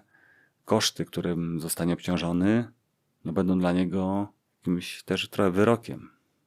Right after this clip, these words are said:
że będzie miał później, nie będzie miał potem na ratę. I dlatego, no, bardziej s-, są s-, takie osoby skłonne do ucieczki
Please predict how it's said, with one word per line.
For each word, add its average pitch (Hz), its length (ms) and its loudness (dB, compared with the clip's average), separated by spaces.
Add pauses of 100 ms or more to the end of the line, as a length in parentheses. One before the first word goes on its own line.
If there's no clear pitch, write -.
(100)
że - 160 -6
będzie 78 200 -2
miał 73 100 2
później, 85 560 -4 (440)
nie 92 60 4
będzie 90 160 4
miał 92 100 4
potem 92 300 2
na 92 100 4
ratę. 104 380 0 (720)
I 90 200 -2
dlatego, 87 680 0 (680)
no, 78 480 -8
bardziej 90 680 0
s-, - 280 -12
są 87 180 -2
s-, - 160 -6
takie - 240 -2
osoby 87 260 -2
skłonne 90 460 0
do 92 460 -2 (120)
ucieczki - 680 -4